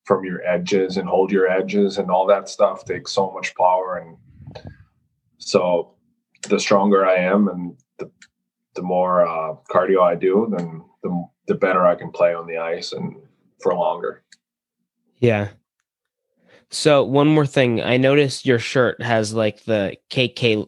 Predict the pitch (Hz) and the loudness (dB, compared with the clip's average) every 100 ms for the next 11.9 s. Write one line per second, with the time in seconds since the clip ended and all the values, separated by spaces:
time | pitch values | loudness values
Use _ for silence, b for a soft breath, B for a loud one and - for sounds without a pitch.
0 | - 107 113 101 101 95 113 110 - 110 | -10 -6 -2 0 -2 0 0 0 -2 -2
1 | 107 120 104 101 107 - _ _ b b | 2 2 0 -2 -6 -12 _ _ b b
2 | b b b - 151 139 131 - _ - | b b b -4 2 4 2 -2 _ 0
3 | 139 127 - 104 - 127 120 110 - - | 0 2 0 0 0 2 2 0 -8 -20
4 | _ - 143 139 - 117 113 123 120 _ | _ 0 0 2 0 0 2 -2 -4 _
5 | _ - 123 110 90 _ 123 123 113 120 | _ -2 0 0 -2 _ 2 2 2 2
6 | 120 113 - 117 113 110 - 107 107 110 | 2 2 0 0 0 -2 -4 -2 0 0
7 | 107 104 98 104 101 98 101 98 - _ | 0 0 2 2 2 2 0 0 -4 _
8 | _ _ _ _ _ - 117 113 107 104 | _ _ _ _ _ -8 0 0 2 0
9 | 101 - 117 110 - 117 104 98 - - | -2 0 0 0 0 2 2 0 -10 -18
10 | - _ _ _ _ _ _ _ _ _ | -20 _ _ _ _ _ _ _ _ _
11 | _ _ - 151 131 139 131 120 | _ _ -4 2 4 4 4 0